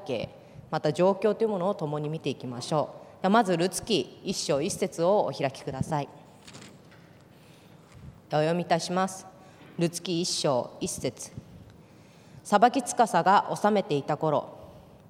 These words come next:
この地に飢饉が起こった。そのため、ユダのベツレヘム出身のある人が、妻と二人の息子を連れてモアブの野へ行き、そこに滞在することにした。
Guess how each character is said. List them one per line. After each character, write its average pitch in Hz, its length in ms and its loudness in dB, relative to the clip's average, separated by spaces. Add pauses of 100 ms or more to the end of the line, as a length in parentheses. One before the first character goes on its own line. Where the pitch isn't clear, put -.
(280)
こ 196 120 2
の 214 100 6
地 220 140 2
に 180 120 4
飢 - 140 -6
饉 240 200 4
が 143 160 6
起 - 60 -10
こ 135 80 4
っ - 160 -6
た。 127 160 -2 (720)
そ 180 140 0
の 185 100 4
た 185 140 6
め、 - 520 0
ユ 233 80 4
ダ 269 120 8
の 214 100 6
ベ 175 100 6
ツ 220 120 -2
レ 240 80 6
ヘ 233 80 4
ム 190 100 4
出 180 160 -2
身 180 340 -2
の 175 220 2
あ 226 80 6
る 202 100 4
人 208 240 0
が、 160 220 2 (500)
妻 202 320 2
と - 340 2
二 226 180 6
人 240 120 6
の 165 180 4
息 - 160 -6
子 180 140 4
を 175 140 0
連 170 80 0
れ 165 100 2
て 170 140 -2
モ 208 180 4
ア 214 60 4
ブ 165 100 0
の 147 140 -2
野 185 180 2
へ 139 80 0
行 123 80 -4
き、 - 280 -8 (300)
そ 180 160 -4
こ 190 140 2
に - 420 0
滞 202 240 6
在 220 220 4
す 220 140 -4
る 196 100 -2
こ 196 120 -2
と 190 120 -4
に 120 100 -4
し - 100 -10
た。 - 160 -6